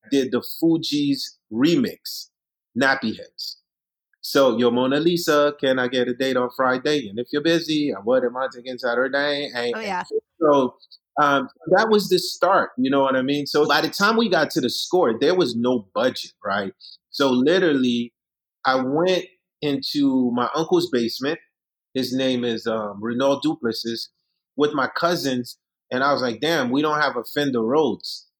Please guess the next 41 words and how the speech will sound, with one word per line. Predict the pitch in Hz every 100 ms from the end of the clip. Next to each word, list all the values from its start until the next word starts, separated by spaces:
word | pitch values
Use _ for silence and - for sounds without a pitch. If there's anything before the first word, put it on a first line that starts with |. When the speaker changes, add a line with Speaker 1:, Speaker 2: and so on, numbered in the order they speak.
| _ _ 104
Speaker 1:
right? | 117 123 117
<laughs> | -
So | - - 151 131 117 110 _ _ -
what | 135 147
are |
we | 147 143
gonna | 139 120
do?" | 113 135 101 _ -
So | - 165
the | -
first | 196 226 247
thing | 262 240
we | 220
did | 175 220
was | 190 170
we | 190 233 214
bought | 233 175
an | 147 -
old | 170 175 175 170
M | 175 180
C | - 170 160
I | 160 156 123
board. | 139 147 170 190 180 _ _ _ _ -
And | 156 156
this, | 220 208 151 -
this | 240 277 269
M | 254
C | - 220
I | 185 151
board, | 143 151 127 123 _ _ 151
okay, | 160 147
so | 139 175
the | 175
best | 147 214 233
way | 202
I | 165
could | 170
explain | 147 - - 165 147
it | 131 -
to |
you. | 120